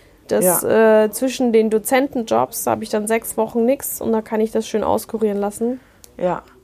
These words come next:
Speaker 2: Weil jetzt muss man eigentlich, dieses Jahr muss man alles solche
Speaker 1: Ohne
Speaker 2: Sachen
Speaker 1: Scheiß.
Speaker 2: machen, wo
Speaker 1: Ohne
Speaker 2: alles
Speaker 1: Scheiß.
Speaker 2: noch nicht so richtig normal läuft.
Speaker 1: Ja, ja. Ja.
Speaker 2: Ja.
Speaker 1: Genau. Ja, so wird es dann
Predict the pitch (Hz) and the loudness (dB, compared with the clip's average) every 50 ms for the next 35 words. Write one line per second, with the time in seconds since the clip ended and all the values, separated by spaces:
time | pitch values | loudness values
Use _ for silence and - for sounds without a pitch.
0 | _ _ _ _ _ _ _ _ - 175 185 165 196 190 147 - - 240 254 226 | _ _ _ _ _ _ _ _ -4 0 0 2 2 2 0 0 0 -2 -2 0
1 | 220 190 165 175 185 - - - 214 226 269 254 226 240 214 208 220 220 214 202 | 2 2 2 0 -2 -4 -4 -4 -2 -2 -2 0 2 2 4 4 2 0 0 0
2 | 208 196 175 - - 190 233 247 262 - - - 170 165 170 190 196 180 175 170 | 2 4 4 4 6 4 4 4 2 2 2 4 4 4 4 4 2 2 2 2
3 | 165 151 160 175 175 180 175 170 170 165 165 180 170 170 - _ _ _ _ _ | 2 4 4 4 2 2 0 0 0 0 -2 -2 -8 -10 -12 _ _ _ _ _
4 | _ _ _ - 170 180 180 165 151 - 120 160 185 190 190 196 185 196 202 208 | _ _ _ -6 -2 0 2 2 4 4 2 2 2 0 0 0 2 2 2 0
5 | 196 - 202 180 175 214 226 - - 196 190 - 196 190 175 170 175 165 165 180 | 0 0 -2 0 0 0 -2 -2 -4 -8 -6 -2 2 2 2 2 2 2 2 2
6 | 208 214 202 160 143 147 147 147 147 - - - - - 208 214 208 - - - | 2 2 4 4 6 4 4 2 0 -6 -18 -16 -12 -8 -6 -6 -6 -6 -8 -8
7 | - 208 202 - - - _ _ _ _ _ _ _ _ _ - - 110 107 - | -8 -8 -8 -10 -14 -20 _ _ _ _ _ _ _ _ _ -14 -12 -10 -10 -12
8 | - _ - 185 180 175 170 156 - - - - - - _ _ _ _ _ _ | -12 _ -12 -10 -8 -8 -8 -10 -12 -14 -18 -20 -20 -20 _ _ _ _ _ _
9 | _ _ _ _ _ - 214 214 208 208 208 208 208 214 - _ _ _ _ _ | _ _ _ _ _ -12 -10 -10 -8 -8 -10 -10 -12 -14 -16 _ _ _ _ _
10 | _ - - - _ _ _ - 359 349 320 302 302 311 320 311 311 - - 277 | _ -20 -20 -20 _ _ _ 0 4 6 6 6 6 6 4 0 -2 -2 0 0
11 | 262 254 240 262 240 269 269 - - 254 240 240 233 233 226 233 233 233 226 | 2 2 0 -2 -2 -4 -8 -6 -4 -2 0 0 0 0 0 0 -2 -2 -4